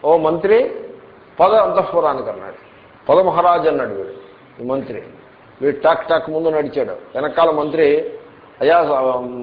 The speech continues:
మర్యాదగా" మంత్రి నడిచాడు, సేవకులు నడిచి అంతఃపురానికి వెళ్ళాడు. అంతఃపురంలోకి వెళ్ళాక అక్కడ ఒక బంగారు విగ్రహం ఒకటి ఉంది.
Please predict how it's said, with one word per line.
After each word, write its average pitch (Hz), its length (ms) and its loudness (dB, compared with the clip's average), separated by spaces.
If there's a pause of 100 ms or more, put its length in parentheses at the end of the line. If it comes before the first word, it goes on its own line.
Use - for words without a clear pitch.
(300)
మర్యాదగా" 165 500 2
మంత్రి 156 280 -2
నడిచాడు, 147 380 0
సేవకులు 175 400 2
నడిచి 156 240 2
అంతఃపురానికి 131 540 -2
వెళ్ళాడు. 95 300 -16 (840)
అంతఃపురంలోకి 143 600 -4
వెళ్ళాక 135 300 2
అక్కడ 127 240 0
ఒక 120 240 0
బంగారు 127 880 2
విగ్రహం 123 540 -2
ఒకటి 101 300 -8
ఉంది. 87 140 -20